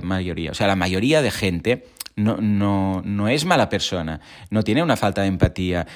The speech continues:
no le gusta hacer sufrir a alguien. Habrá malas personas. Un día ya podemos hablar, si queréis, de malas personas, pero la gran mayoría n-, no somos de entrar en guerra.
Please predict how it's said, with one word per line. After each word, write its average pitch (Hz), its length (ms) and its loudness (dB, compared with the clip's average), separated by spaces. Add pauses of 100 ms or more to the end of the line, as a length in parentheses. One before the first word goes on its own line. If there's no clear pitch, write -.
(120)
no 107 120 0
le 113 80 4
gusta 110 320 2
hacer - 200 2
sufrir 101 440 0
a 90 100 0
alguien. 85 400 -2 (380)
Habrá 107 580 0
malas 110 240 4
personas. - 420 0
Un 151 100 4
día 160 160 4
ya 170 100 4
podemos 120 300 4
hablar, 110 240 0
si 107 100 -8
queréis, 104 240 -4
de 107 80 -6
malas 92 200 -2
personas, - 400 -8
pero 95 200 -2 (300)
la 90 160 -2
gran 95 160 0
mayoría 123 760 0 (280)
n-, 92 200 -4
no 101 200 0
somos 160 480 0
de 107 80 2
entrar 98 300 0
en 90 180 -4
guerra. 80 480 -6